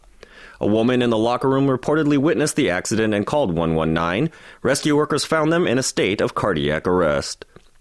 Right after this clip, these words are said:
The victims were rushed to nearby hospitals, but two of them died shortly,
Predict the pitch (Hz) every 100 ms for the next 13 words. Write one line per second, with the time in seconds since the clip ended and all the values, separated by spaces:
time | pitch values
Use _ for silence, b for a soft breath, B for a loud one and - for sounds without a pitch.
0 | - 85 113 123 113 110 101 104 120 -
1 | 104 104 101 92 104 110 - 80 117 175
2 | B B B - 117 190 185 156 156 127
3 | 87 92 - 82 73 87 113